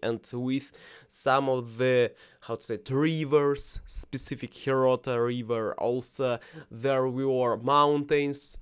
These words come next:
and, uh, also good and nice sea, like sea when you can swim, and, uh, so good, really. And,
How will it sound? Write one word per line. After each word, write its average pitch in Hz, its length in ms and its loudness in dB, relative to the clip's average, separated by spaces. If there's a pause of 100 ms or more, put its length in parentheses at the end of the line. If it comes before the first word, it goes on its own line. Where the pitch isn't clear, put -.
(100)
and, 127 320 -2
uh, 135 140 4 (240)
also 143 580 6
good 143 760 4
and 135 320 0
nice 139 480 0
sea, 139 720 -2 (260)
like 117 340 0
sea 131 300 0
when 107 300 2
you 104 120 -2
can 101 220 -2
swim, 117 640 -2
and, 107 340 -4 (120)
uh, 131 260 0
so 262 300 0
good, 240 400 -2 (160)
really. 151 380 0 (340)
And, 165 240 2